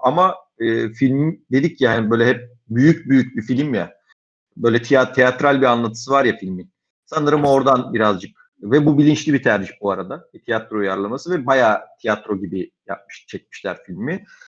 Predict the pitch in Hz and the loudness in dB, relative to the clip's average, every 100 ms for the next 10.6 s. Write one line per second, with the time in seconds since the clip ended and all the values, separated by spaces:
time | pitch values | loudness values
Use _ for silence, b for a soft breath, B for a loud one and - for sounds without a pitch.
0 | _ - 135 143 147 135 113 104 98 95 | _ -2 2 4 4 4 4 2 2 0
1 | 92 - - - 101 95 92 92 92 92 | -4 -12 -14 -6 -4 -2 -2 -4 -4 -6
2 | 87 - - 98 95 143 175 170 - 107 | -8 -10 -2 0 4 4 2 -2 -8 -2
3 | 107 151 151 - _ _ _ - 104 101 | 0 0 -4 -16 _ _ _ -6 -2 0
4 | 98 98 107 135 143 170 170 170 156 165 | 0 -2 -4 -2 2 2 4 2 2 2
5 | 165 160 - _ _ _ _ 170 - - | 2 2 -6 _ _ _ _ 2 2 2
6 | 156 143 147 143 143 - 170 170 - 147 | 2 4 4 4 2 0 -4 -4 -6 -8
7 | 139 151 151 131 147 143 135 135 151 151 | -2 0 0 -4 -6 -6 -8 -8 -10 -14
8 | - 127 131 127 131 131 120 117 110 - | -10 -8 -6 -4 -4 -4 -4 -4 -4 -8
9 | 123 113 110 107 113 110 104 107 104 101 | -4 -2 0 -2 -4 -6 -4 -4 -4 -6
10 | 107 b _ _ _ 101 | -14 b _ _ _ -8